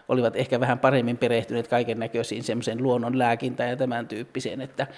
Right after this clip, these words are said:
ja kyllähän kirkolla alkoi olla jo tietoa, niin kuin, yrteistä ja tämmöistä vähän parantamisesta, että kirkkohan hyvin paljon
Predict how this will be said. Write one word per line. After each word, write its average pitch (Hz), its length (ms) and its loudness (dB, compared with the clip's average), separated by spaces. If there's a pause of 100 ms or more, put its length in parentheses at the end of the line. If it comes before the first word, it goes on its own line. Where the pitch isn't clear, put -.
(220)
ja 143 60 0
kyllähän 160 360 2
kirkolla 196 500 4
alkoi 117 360 2
olla 123 160 4
jo 123 80 2
tietoa, 120 440 2
niin 120 120 0
kuin, 139 120 0
yrteistä 117 540 2
ja 107 60 2
tämmöistä 123 320 0
vähän 127 180 0
parantamisesta, 113 720 0
että 120 140 -6
kirkkohan 135 500 0
hyvin 151 240 2
paljon 127 220 0